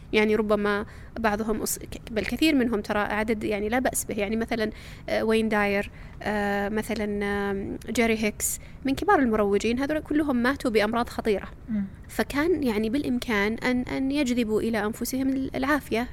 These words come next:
Speaker 1: لو أن هذا ال-، القانون ينفع.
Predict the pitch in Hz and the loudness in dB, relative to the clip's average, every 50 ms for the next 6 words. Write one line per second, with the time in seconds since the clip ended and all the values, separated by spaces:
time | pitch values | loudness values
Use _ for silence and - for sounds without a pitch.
0 | - - 233 226 226 247 240 233 226 233 220 208 208 208 202 202 - 208 - - | -2 -2 0 2 2 2 2 2 0 0 0 -2 -2 -2 -2 -2 -2 -2 -2 -2
1 | - - - - - - - - - - - - - - - 214 208 - 220 214 | -4 -4 -6 -10 -12 -16 -16 -16 -16 -16 -16 -14 -8 -2 0 0 2 2 2 4
2 | 214 220 214 214 202 220 - - - 233 220 214 208 - 233 240 | 4 4 4 2 2 -2 -4 0 2 4 4 4 2 -2 -6 -8